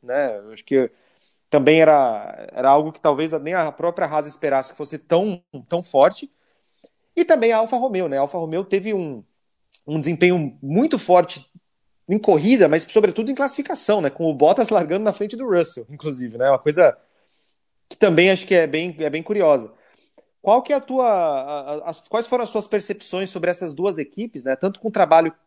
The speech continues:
feito pela Haas, né? E toda a abordagem que ela teve encarando esse novo regulamento, ela apostou todas as fichas dela nesse novo regulamento, praticamente deixando de lado o ano passado, focando em dois mil e vinte e dois.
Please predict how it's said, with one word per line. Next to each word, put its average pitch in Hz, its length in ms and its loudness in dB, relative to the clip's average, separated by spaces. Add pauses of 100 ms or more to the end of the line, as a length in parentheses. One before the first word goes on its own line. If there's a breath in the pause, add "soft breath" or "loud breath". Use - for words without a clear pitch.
(140)
feito 190 260 -2
pela 170 220 2
Haas, 139 420 0
né? 120 180 -10
E 123 60 -8
toda 160 480 -2
a 131 140 -2
abordagem 151 640 -2
que 165 60 -8
ela 139 100 -4
teve 123 500 -10
encarando 151 480 0
esse 147 160 -10
novo 139 180 -8
regulamento, 135 520 -4
ela 135 80 2
apostou - 400 -6
todas 220 280 2
as 208 200 0
fichas 180 360 -8
dela 135 400 4 (540)
nesse 160 240 -4
novo 156 180 4
regulamento, 156 600 0 (120)
praticamente 151 680 -4
deixando 143 600 -4
de 139 120 -4
lado 139 300 4
o 131 40 -2
ano 131 100 -4
passado, 180 460 -2
focando 143 360 -10
em 127 40 -16
dois 127 140 -10
mil 131 100 -14
e 135 40 -8
vinte 175 140 -12
e 233 40 -6
dois. 196 420 0